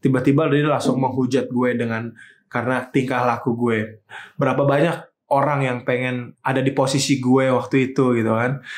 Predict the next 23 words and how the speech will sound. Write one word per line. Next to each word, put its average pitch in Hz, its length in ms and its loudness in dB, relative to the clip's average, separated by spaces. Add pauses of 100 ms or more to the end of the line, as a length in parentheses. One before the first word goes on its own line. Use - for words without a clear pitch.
(160)
Tapi 135 300 0
gue 127 220 4 (1040)
asal-asal 123 800 0 (640)
lepasin 127 640 -2
begitu 127 400 2
aja 123 480 2
gitu 117 240 -2
kan. 127 240 -2 (560)
Nggak 120 560 0
bertanggung 127 400 -2
jawab 127 400 0
dengan, 120 460 -4 (560)
eh, 113 500 0
apa 123 300 0
yang 117 180 0
gue 120 160 2
punya 123 380 2
dan 120 160 2
gue 123 160 2
sebagai 120 340 0
apa 117 480 -2
di 117 80 -2
situ. 113 460 -2